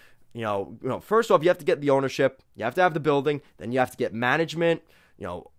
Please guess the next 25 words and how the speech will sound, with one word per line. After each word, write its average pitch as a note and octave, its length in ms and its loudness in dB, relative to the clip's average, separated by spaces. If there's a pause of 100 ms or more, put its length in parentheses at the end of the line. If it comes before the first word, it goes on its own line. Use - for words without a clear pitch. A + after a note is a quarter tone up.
(180)
um, F2+ 420 -6 (120)
you - 80 -16
know, F2 160 -14 (140)
coaching F3 420 0
staff D#3+ 420 0
built D3+ 300 2
up, D#3 220 0
and, C3 240 -4
and D3+ 100 -4
that G3+ 220 0
takes G3+ 280 -2
time. G2+ 340 -4
So D#3+ 120 -6
we're F#3+ 100 -2
looking C4 320 -2
at G#3 120 0
probably, G#3 340 -4 (100)
at E3 180 -2
the D#3+ 80 2
very D#3 360 2
least, E3 460 -8 (640)
fifteen F3 540 4
years G#2 300 0
for B2+ 180 0
another B2 340 2